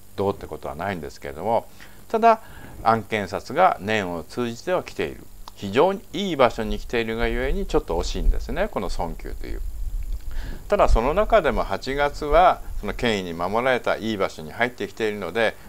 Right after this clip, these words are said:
まあ、ちょっと一息つけるかもしれませんので、大変な中でもひと-、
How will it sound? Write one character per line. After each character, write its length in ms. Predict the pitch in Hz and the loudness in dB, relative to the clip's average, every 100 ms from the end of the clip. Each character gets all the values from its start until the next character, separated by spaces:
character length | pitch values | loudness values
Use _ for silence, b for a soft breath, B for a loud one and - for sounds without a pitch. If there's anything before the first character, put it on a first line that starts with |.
| - | -8
ま 60 | |
あ、 20 | - | -2
ち 100 | 202 | 0
ょ 20 | |
っ 20 | |
と 100 | 156 107 - | 0 -2 -8
一 220 | - 120 | 4 4
息 200 | 95 87 | 4 -4
つ 100 | - | 0
け 100 | 131 | 0
る 80 | 113 | 0
か 120 | 92 | -4
も 80 | 78 | -6
し 120 | - | -6
れ 60 | 90 | -4
ま 140 | 90 | -4
せ 180 | - 87 | -2 -4
ん 120 | 71 | -4
の 140 | 69 78 | -10 0
で、 240 | 113 90 B B B - | 0 0 B B B 2
大 240 | 104 95 | 6 6
変 260 | - 92 85 | 2 -4 -4
な 120 | 82 | -4
中 300 | 110 143 143 | -2 -2 -2
で 100 | 131 | -2
も 160 | 170 156 | -4 -6
ひ 100 | - | -2
と-、 180 | 107 | -2